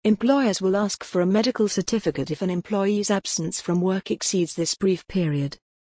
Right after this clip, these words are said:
A common threshold is two days, although it's advisable to consult your company's specific sick leave policy for the exact requirements beforehand.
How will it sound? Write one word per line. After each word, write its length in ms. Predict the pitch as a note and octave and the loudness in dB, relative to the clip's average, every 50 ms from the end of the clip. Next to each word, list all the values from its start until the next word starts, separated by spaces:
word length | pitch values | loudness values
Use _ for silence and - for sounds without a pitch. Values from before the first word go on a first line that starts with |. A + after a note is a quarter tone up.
| _ _ - | _ _ -6
A 80 | - - | -4 -4
common 400 | - - A#3+ B3+ D4 D4 C#4 - | 0 0 2 2 2 2 0 -2
threshold 560 | - - A3+ A3 G#3+ - - E3 D#3 D3+ E3 | 0 2 2 2 2 2 0 0 0 0 0
is 120 | E3+ - | -4 -4
two 280 | - - - G3 F3+ E3+ | -4 -2 2 2 2 4
days, 480 | D#3+ F3 E3 C#3+ B2+ C3 C#3+ - - _ _ _ - | 4 2 0 0 -2 -2 -4 -6 -8 _ _ _ 0
although 300 | - G3 F#3+ G3+ G#3+ A3+ | 2 2 4 4 2 2
it's 240 | A#3 - - - G#3 | 0 0 0 -2 -2
advisable 640 | F3 F3+ F3+ G3+ G#3 A3 G#3+ F#3+ G3 D#3+ E3 D3+ D#3 | -2 0 0 0 2 2 2 0 0 0 0 0 0
to 100 | - - | -2 -2
consult 500 | - F#3 F#3 - - A3 G3+ G3 F#3 - | 0 0 0 0 0 0 0 0 2 0
your 120 | G3+ F#3 | 0 0
company's 480 | - G3 G3+ G3 - G3+ F3 E3 D#3 - | 0 0 -2 0 0 0 0 0 0 0
specific 520 | - - G3+ F#3+ - - A3 G3+ F#3+ F#3 | -2 -2 -2 -2 -2 -2 -2 -2 -2 -2
sick 240 | - - G#3+ F#3+ - | -2 -4 -2 0 0
leave 240 | F#3 F3+ E3 - _ | 2 0 0 -2 _
policy 480 | - G#3+ G#3 G3 E3+ - - D3+ C#3+ C#3+ | 0 0 2 2 2 0 -2 -4 -4 -4
for 140 | - - E3 | -2 0 2
the 120 | D#3 D#3+ | 2 2
exact 400 | D#3+ D#3+ - - G3+ G3+ - - | 0 0 0 0 0 0 -2 -4
requirements 680 | G3 F#3 - - - F#3+ F#3 F3+ D#3+ D3+ D#3+ F#3 - - | -6 -6 -4 -2 -2 0 0 2 0 -2 -4 -4 -6 -4
beforehand. 800 | - F#3 E3+ - - G#3+ G3 F3 D3+ D3+ D3+ D3 D3 D3 D3+ - | -4 -4 -4 -2 -2 0 0 0 0 -2 -2 -2 -2 -4 -6 -8